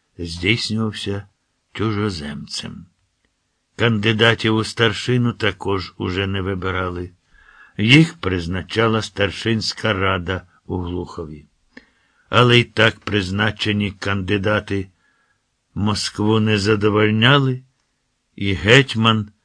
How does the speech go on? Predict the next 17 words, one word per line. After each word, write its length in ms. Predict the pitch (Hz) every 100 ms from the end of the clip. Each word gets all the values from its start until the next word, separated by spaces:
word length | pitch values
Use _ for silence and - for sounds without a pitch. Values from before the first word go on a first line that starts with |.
| _ _ -
подавав 560 | 110 110 107 107 104 -
інший 540 | - 135 131 - 120 117
склад, 640 | - 110 110 113 110 - _ _ _ _
а 160 | - 87
потім 420 | 98 92 - 90
ще 420 | - - - 131
інший. 720 | 131 - 120 117 - 107 104 104 _ _ - -
Так 220 | 139 139
було 300 | 95 98 101
в 40 | 98
тисяча 540 | 110 104 107 - 104
сімсот 640 | - 98 95 107 101 - _ -
двадцять 640 | 85 92 104 101 - 101 -
сьомому 340 | 104 95 95
році. 440 | 113 120 - 104 - _ _ _ _ _ _
Селекція 880 | - - 101 143 - - 131 131 131 _ _ _ -
робилася 960 | 98 104 95 104 107 107 104 107 104